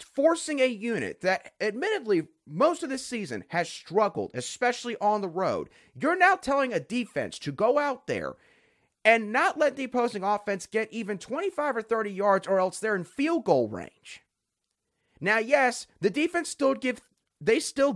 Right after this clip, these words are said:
did give up three touchdowns, and sure, that is on them.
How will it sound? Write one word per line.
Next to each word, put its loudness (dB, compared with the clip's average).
did 4
give 2
up -4
three -2
touchdowns, -4
and -2
sure, 2
that 6
is -2
on -2
them. -4